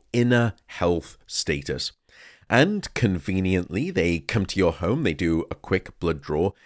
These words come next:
and then they swiftly, but carefully, of course, run a set of diagnostics on your blood and your D N A. And there are two key returns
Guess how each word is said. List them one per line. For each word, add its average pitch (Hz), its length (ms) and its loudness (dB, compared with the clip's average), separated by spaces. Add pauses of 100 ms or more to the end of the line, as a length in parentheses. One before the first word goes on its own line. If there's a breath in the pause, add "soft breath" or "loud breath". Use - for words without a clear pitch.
(220 soft breath)
and 135 120 4
then 131 120 4
they 131 100 4
swiftly, 185 800 -4
but 135 220 2
carefully, 95 520 2
of - 160 -10
course, 92 320 -2 (300 loud breath)
run 120 380 4
a 107 80 -2
set - 360 -4
of 135 220 -4
diagnostics 101 1040 -2
on 87 160 -2
your 82 140 0
blood 73 460 -2 (100)
and 90 240 -2
your 82 160 -2
D 78 260 -4
N 76 100 -2
A. 67 240 -4 (640 loud breath)
And 139 280 4
there 131 280 4
are 127 140 6 (140)
two - 500 -6
key 127 400 -4
returns 95 880 0